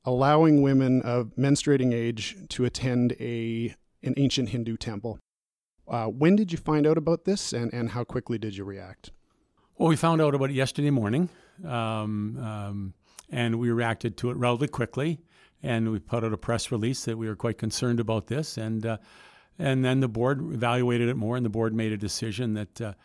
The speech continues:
Speaker 2: uh, Yash's, uh, position in this was, um, against what the board believes, what the party believes, and that, uh, steps had to be taken to remove him as a candidate. Those are byproducts of, uh, the world today when things are on the internet so quickly, and, uh,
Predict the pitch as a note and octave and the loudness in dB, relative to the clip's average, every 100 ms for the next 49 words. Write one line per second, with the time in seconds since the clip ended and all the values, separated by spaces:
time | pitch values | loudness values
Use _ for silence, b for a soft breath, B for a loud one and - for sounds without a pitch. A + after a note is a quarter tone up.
0 | b b b - A2+ A2+ A2+ G#2 A#2 F#2 | b b b -4 0 2 2 0 -2 -4
1 | G#2+ A2 - G2+ B2 - B2 A2 A#2+ - | -4 -4 -2 -2 0 0 0 0 -2 -4
2 | A2 G#2+ - - b b b - C3+ B2 | -6 -6 -8 -18 b b b -8 -6 -6
3 | C#3+ C#3+ F#3 A#2 A#2+ B2 - A2 - F#2+ | -6 -8 -6 -2 -2 -2 -4 -6 -4 -4
4 | A2+ A2+ A#2 G#2 A#2+ A2 G#2 G#2+ A#2 A2+ | -2 -2 -2 -2 -4 -6 -6 -6 -4 -2
5 | A2+ G#2+ G2+ B2+ G#2+ A2+ G#2+ A2 - A#2 | -2 -4 -6 -6 -6 -6 -6 -8 -10 -12
6 | G#2+ b b b - B2+ A2 A#2+ A2 A2 | -12 b b b -4 -4 -2 -4 -2 -4
7 | G#2 A2+ A2+ A2+ G#2 G#2 A2 G#2+ G#2+ G2+ | -4 -4 -4 -6 -2 -2 -2 -2 -6 -6
8 | G#2 D3+ C#3+ G#2+ G2 - b b b b | -4 -2 0 -2 -6 -12 b b b b
9 | b - C#3 A#2+ B2+ C3+ C#3+ B2 C3 A#2+ | b -14 -6 -2 0 2 2 0 0 -6
10 | - - A2 A#2+ C#3 - C3+ D3+ E3 C3 | -12 -8 -4 0 0 0 0 0 -4 -4
11 | A#2+ A#2 B2 A#2 _ b b - A#2 B2+ | -6 -6 -6 -6 _ b b -4 0 0
12 | B2 - A#2 B2 D3+ A#2 A2+ A2 G#2 A#2+ | 0 0 0 0 0 0 -2 -4 -4 -4
13 | A#2+ A2+ A#2+ A#2+ A#2 A2+ B2 B2+ B2 B2+ | -2 -2 -2 -2 0 2 2 2 0 -2
14 | G#2 - B2 - D#3 B2 G#2+ A2 | -6 -6 -8 -4 -4 -2 -2 -4